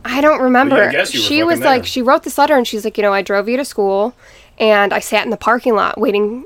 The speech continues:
Speaker 1: waiting just in case you needed somewhere to go."
Speaker 2: Mm-hmm.
Speaker 1: So she sat in the parking lot this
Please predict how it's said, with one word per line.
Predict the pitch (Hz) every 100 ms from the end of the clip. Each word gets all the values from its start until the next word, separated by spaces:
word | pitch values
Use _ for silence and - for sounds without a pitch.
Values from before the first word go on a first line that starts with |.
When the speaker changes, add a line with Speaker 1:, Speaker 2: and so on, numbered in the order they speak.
| -
Speaker 1:
waiting | 208 220 226 202
just | 208 202
in | 214
case | 208 202 208
you | 202
needed | 196 208
somewhere | - 202 185
to | 175
go." | 185 120 117
Speaker 2:
Mm-hmm. | 220 226 117
Speaker 1:
So | - 208
she | - 233
sat | - 196
in | 208
the |
parking | 220 208 208
lot | 196 -
this | 202